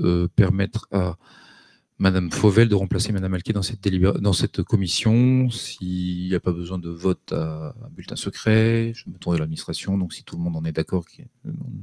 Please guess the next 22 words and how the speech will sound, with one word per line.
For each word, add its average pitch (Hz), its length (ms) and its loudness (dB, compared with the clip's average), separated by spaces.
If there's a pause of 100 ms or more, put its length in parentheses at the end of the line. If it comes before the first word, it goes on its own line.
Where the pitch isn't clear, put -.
(480)
pas 95 100 6
de 85 100 2
changement 92 320 0
de 87 60 -4
composition 92 420 2
pour 92 140 4
les 87 80 6
autres 95 220 4
groupes, 117 240 6 (1000)
euh, 87 520 8
Madame 87 240 0
Poufel, 107 260 -2
vous 101 140 -2
êtes 85 80 -6
donc - 120 -18
la 87 60 0
bienvenue 95 320 0
dans 113 80 -2
cette - 220 -8
commission 92 420 -6
culture, 104 640 -2
euh, 107 80 -6